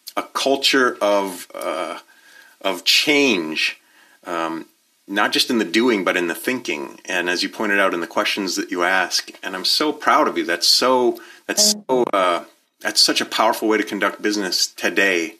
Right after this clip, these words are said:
and it is so needed. And, uh, I hope that those that are listening and watching are, are thinking,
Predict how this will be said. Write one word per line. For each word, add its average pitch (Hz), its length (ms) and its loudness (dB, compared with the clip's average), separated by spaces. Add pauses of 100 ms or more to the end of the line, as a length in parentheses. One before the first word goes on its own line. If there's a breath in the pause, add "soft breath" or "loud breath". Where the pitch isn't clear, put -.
and 92 100 -4
it 85 120 -2
is 87 140 2
so 113 180 0
needed. 101 520 -2 (560 loud breath)
And, 80 380 -8
uh, 78 300 -6
I 90 100 0
hope 120 260 -4
that 104 160 -2
those 98 200 0
that 90 120 -2
are 87 40 0
listening 87 520 -4
and 85 200 -6
watching 90 380 -2
are, 78 120 -6 (100)
are 90 120 -8
thinking, 85 420 -8